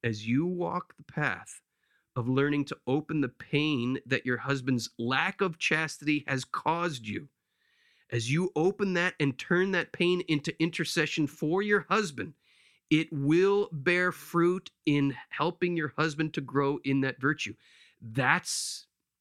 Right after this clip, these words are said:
the promise of marital love. Uh, there's no promise that you will see the fruits of that in this life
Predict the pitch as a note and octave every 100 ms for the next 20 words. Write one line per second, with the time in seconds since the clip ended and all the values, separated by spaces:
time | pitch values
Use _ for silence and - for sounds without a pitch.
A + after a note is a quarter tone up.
0 | _ _ - - B2+ C#3 D3+ - B2+ A#2+
1 | A2+ A#2+ C3+ C#3+ C#3 A2+ C#3+ - - _
2 | _ _ _ _ - A2 A#2 C3 C3 C#3+
3 | F3 F#3+ F#3 F3+ F3 E3 E3 D#3+ - -
4 | - G#3 C4+ A#3 - A3 B3 - G#3 G3+
5 | G3+ F3+ F#3+ G#3+ F#3 G#3+ D4+ E3 - -